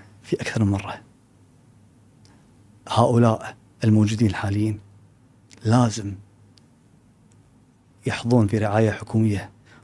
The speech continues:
طبية يستحقونها. الكويت لازم تكون لها مبادرة أيضًا مثل مبادراتها الأخرى.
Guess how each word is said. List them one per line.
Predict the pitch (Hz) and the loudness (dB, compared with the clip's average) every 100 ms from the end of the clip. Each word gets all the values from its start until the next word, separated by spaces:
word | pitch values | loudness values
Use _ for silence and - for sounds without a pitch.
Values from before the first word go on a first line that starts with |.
| - | -2
طبية | 110 110 113 104 | 0 4 4 4
يستحقونها. | - 175 - 117 95 - - _ _ _ _ - _ _ _ _ _ _ - - - _ _ - _ - | -2 -6 -6 -4 -4 -6 -14 _ _ _ _ -20 _ _ _ _ _ _ -20 -20 -20 _ _ -20 _ 4
الكويت | 127 - 147 - - _ _ _ - | 4 8 6 6 -4 _ _ _ 4
لازم | 131 143 139 127 | 6 8 6 4
تكون | 113 147 | 4 4
لها | 131 | 6
مبادرة | 120 120 123 127 117 | 4 4 4 4 2
أيضًا | 175 156 123 104 - - - | 4 4 4 0 -8 -10 -2
مثل | 151 151 | 4 6
مبادراتها | 127 127 135 131 135 | 8 6 6 4 0
الأخرى. | 131 - 101 | -6 -8 -12